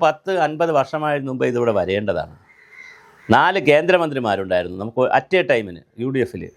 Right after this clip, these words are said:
കോൺഗ്രസിൻ്റെ തന്നെയായിരുന്നു, വേറെ ആരും ആയിരുന്നില്ല. പിന്നെ മുസ്ലിം ലീഗിൻ്റെ മന്ത്രിമാരുണ്ടായിരുന്നു, ഇ അഹമ്മദിനെ പോലെയുള്ള മുസ്ലിം ലീഗിന് മന്ത്രിമാരുണ്ടായിരുന്നു. ഒന്നും സംഭവിച്ചില്ല കേരളത്തിന്. കേരളത്തിൽ ഇതിൻ്റെ പിറകിൽ ആരെന്ന് കണ്ടുപിടിക്കുകയാണ് പ്രധാനം.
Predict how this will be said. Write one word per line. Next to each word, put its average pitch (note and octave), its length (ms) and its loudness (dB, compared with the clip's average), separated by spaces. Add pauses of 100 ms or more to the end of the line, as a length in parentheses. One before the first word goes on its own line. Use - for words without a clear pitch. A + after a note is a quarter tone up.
(920)
കോൺഗ്രസിൻ്റെ D#3+ 520 4
തന്നെയായിരുന്നു, G#2+ 380 0
വേറെ A#2+ 180 2
ആരും C3 180 -2
ആയിരുന്നില്ല. F2 360 -6
പിന്നെ C#3+ 180 0 (600)
മുസ്ലിം E3 300 4
ലീഗിൻ്റെ G3 320 2
മന്ത്രിമാരുണ്ടായിരുന്നു, F#2+ 760 -6
ഇ - 100 -2
അഹമ്മദിനെ C#3 400 -2
പോലെയുള്ള A2+ 340 -2 (800)
മുസ്ലിം D3+ 280 4
ലീഗിന് F3 220 4
മന്ത്രിമാരുണ്ടായിരുന്നു. G2 720 -4 (460)
ഒന്നും G3 240 0
സംഭവിച്ചില്ല G2+ 480 0
കേരളത്തിന്. F2+ 380 -4 (800)
കേരളത്തിൽ G#3 500 4 (200)
ഇതിൻ്റെ F#3+ 260 2 (320)
പിറകിൽ F3 460 2
ആരെന്ന് D3+ 320 -2
കണ്ടുപിടിക്കുകയാണ് A#2+ 580 -4
പ്രധാനം. F2+ 280 -4